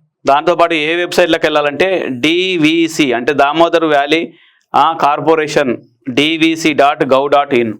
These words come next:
ఇందులో చూసుకుంటారంటే మీకు దొరికిపోతుంది. ఇలాంటి అవకాశాలు, ఆ, మీకు గతంలో ఎవరు చెప్పుండకపోవచ్చు. మంచి అవకాశాన్ని సద్వినియోగం చేసుకొని జాతీయ స్థాయిలో ఉద్యోగాలను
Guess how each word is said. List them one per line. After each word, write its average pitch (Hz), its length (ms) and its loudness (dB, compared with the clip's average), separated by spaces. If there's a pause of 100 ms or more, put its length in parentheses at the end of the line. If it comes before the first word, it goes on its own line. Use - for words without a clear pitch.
(160)
ఇందులో 143 340 2
చూసుకుంటారంటే 135 540 -2
మీకు 127 200 0
దొరికిపోతుంది. 120 600 -2 (680)
ఇలాంటి 160 320 0
అవకాశాలు, 156 680 0 (160)
ఆ, 131 220 2
మీకు 123 520 -2 (640)
గతంలో 165 280 2
ఎవరు 156 200 2
చెప్పుండకపోవచ్చు. 135 920 -2 (640)
మంచి 151 240 0
అవకాశాన్ని 151 580 0
సద్వినియోగం 127 520 0
చేసుకొని 135 500 0 (260)
జాతీయ 131 380 0
స్థాయిలో 147 440 -2
ఉద్యోగాలను 131 760 0